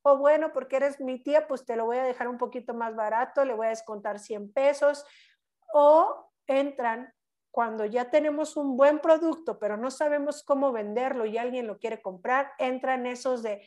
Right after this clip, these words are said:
quítale el cinco por ciento, el diez por ciento, o lo voy a subir y lo voy a meter en promoción luego, luego. Lo dejo una semana y a la semana ya le meto promoción. Es ahí cuando entra esta herramienta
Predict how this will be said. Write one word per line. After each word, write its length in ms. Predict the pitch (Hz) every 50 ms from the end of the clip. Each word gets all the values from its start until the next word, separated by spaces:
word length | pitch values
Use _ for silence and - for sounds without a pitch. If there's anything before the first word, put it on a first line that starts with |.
| _ _ _ _ _ _ -
quítale 440 | 320 330 320 330 330 320 311 285
el 120 | 262 254 -
cinco 340 | - 294 285 277 285 277 -
por 140 | 247 240
ciento, 460 | 240 - 269 254 247 226 - 214 202 -
el 180 | 240 247 240 233
diez 240 | 262 269 269 269
por 200 | - - 262 247
ciento, 440 | 254 - 247 214 208 208 208 190 190 - - _ _ -
o 140 | 277 277
lo 160 | 277 277 277 269
voy 180 | 285 285 302
a 100 | 330 349
subir 480 | 339 339 294 254 240 269 320 381 - -
y 120 | - 269 269
lo 160 | 262 254 240
voy 180 | 247 247 262
a 60 | 294 285
meter 340 | 269 247 - - 254 254
en 140 | 277 294 277
promoción 540 | 285 247 233 220 214 214 208 - 262 269 277
luego, 340 | 285 285 277 269 254 269 269
luego. 400 | 254 247 233 220 185 185 - _ _ _ _ _ _ _ _ _ _ _ _ _ _ _ _ _
Lo 220 | 269 247 254 262
dejo 220 | 269 277 277 311 311
una 200 | 302 311 311 302
semana 520 | 302 - 254 247 254 285 311 330 330 381 415 453 466 -
y 220 | 269 262 254 254
a 220 | 247 240 240 233 233
la 160 | 240 240 240
semana 460 | 240 - 262 247 254 285 302 320 349
ya 140 | 339 311 294
le 100 | 285 294
meto 340 | 269 277 269 - - 247 -
promoción. 640 | 247 233 214 208 208 202 208 - 233 214 196 - _ _ _ _ _ _ -
Es 380 | 285 302 294 294 - - -
ahí 360 | 294 254 240 247 269 311 370 427 - - -
cuando 400 | - 262 233 220 220 220 226 226
entra 460 | 247 262 277 277 277 294 277 269 262
esta 260 | 269 269 269 - 285
herramienta 680 | 254 247 240 220 214 233 240 247 247 240 262 247 247 -